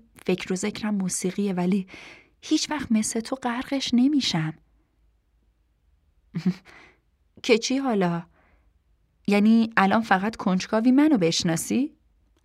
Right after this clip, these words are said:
قصدم این بود که لحن شوخم معلوم باشد، اما یک کم انگار تلخ از دهنم پرید. آدام گفت: «نه،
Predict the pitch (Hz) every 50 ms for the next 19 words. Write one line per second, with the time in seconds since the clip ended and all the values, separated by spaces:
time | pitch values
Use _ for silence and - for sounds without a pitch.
0 | - - 262 277 - - - 262 226 233 220 202 196 196 190 180 190 185 185 -
1 | - - 185 180 180 185 202 214 214 - - 185 185 - - 196 180 - - 190
2 | 190 185 180 170 170 170 175 185 175 160 170 175 160 - - - - - - _
3 | _ _ _ _ _ - - - - - 180 175 175 175 170 175 180 - - 190
4 | 233 269 269 - - - 220 208 190 180 175 170 180 180 185 185 - - - -
5 | 196 175 160 - - - 165 - - - 160 160 175 160 160 175 185 - 165 -
6 | - - 262 - - - _ _ _ _ _ _ _ _ _ _ _ _ _ _
7 | _ _ _ _ _ _ _ _ - 170 165 165 175 175 180 175 - 180 175 180
8 | 196 - - - - - _ _ _ _ _ _ _ _ _ _ _ _ _ _
9 | _ _ _ 185 180 202 226 269 269 247 -